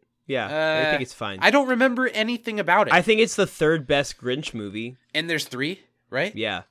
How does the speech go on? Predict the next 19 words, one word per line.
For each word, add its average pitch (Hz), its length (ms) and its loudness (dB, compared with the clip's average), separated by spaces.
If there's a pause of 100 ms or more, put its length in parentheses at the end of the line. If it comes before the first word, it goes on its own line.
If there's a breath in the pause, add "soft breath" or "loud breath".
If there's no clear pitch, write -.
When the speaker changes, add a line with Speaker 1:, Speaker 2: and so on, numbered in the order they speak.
(420)
Speaker 2:
Yeah, 117 220 -4
and 123 180 -4
one 156 140 -2
of 143 120 -6
them's 143 200 -8
thirty 139 380 -4
minutes 139 340 -8
long. 113 260 -12 (520)
Speaker 1:
Yeah. 110 280 -6 (560)
Speaker 2:
I 175 300 2
feel 226 320 -4
like 220 180 0
I 143 300 2
struggled 123 500 -8
to 110 60 -12
stay 113 200 -8
awake 107 320 -8
during 139 260 -6
it. 151 120 -8